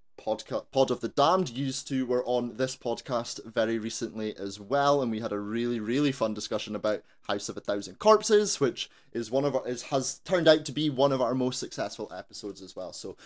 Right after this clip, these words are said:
please go check out all of that. Uh, this is episode number eighty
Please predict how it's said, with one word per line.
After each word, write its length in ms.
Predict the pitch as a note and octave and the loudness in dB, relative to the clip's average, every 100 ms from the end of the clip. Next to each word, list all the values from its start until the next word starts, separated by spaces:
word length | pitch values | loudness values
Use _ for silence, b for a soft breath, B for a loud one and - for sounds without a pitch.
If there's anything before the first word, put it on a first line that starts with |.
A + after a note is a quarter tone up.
| B | B
please 240 | - C3+ A#2+ | -6 -4 -2
go 140 | A#2 | -4
check 340 | G#2+ A#2 F#2+ - | -2 -4 -6 -6
out 260 | G2+ G2 - - | -6 -6 -10 -2
all 320 | G#2+ G#2 G#2 | 0 2 -2
of 240 | G2+ G2 - - | -4 -6 -8 -10
that. 360 | F#2 E2+ - - - - - - - - - | -8 -8 -8 -12 -12 -20 -20 -20 -18 -14 -4
Uh, 200 | A#2 B2 - - b - | -2 -2 -4 -18 b 4
this 260 | A3 C4 | 6 6
is 460 | - F3 A3+ - - - | 4 2 4 0 -4 -2
episode 420 | B2 - D3+ F3+ | -2 0 0 0
number 360 | A#2+ A2+ B2+ - _ | 0 0 0 -2 _
eighty 400 | G3 F#3 D#3 F3 | -2 0 0 0